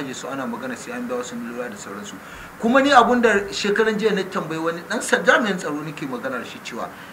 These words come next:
last week wai wani abokina ta ɓace mun je wurin, mun je mun yi reporter an ce mu ba da dubu goma a yi tracking.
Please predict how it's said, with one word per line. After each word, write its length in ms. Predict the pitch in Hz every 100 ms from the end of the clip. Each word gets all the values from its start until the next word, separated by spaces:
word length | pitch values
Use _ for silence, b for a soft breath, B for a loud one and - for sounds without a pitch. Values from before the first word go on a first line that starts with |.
| B B - - -
last 320 | 139 233 254 226
week 200 | 214 175
wai 140 | 190 202
wani 220 | 175 185
abokina 560 | 170 147 156 170 165 160
ta 120 | 165
ɓace 300 | - 165 - 139
mun 240 | 151 160
je 380 | 156 170 165 165 - - - - - - - - - 147 147
wurin, 440 | 165 175 175 180 175
mun 160 | 170 175
je 100 | 180
mun 160 | 180 185
yi 40 |
reporter 400 | 156 - 165 151
an 160 | 147 165
ce 120 | 175
mu 100 | 151
ba 140 | 135 147
da 60 |
dubu 260 | 131 135 139
goma 300 | 139 139 110
a 40 |
yi 40 | 110
tracking. 400 | - 117 117 -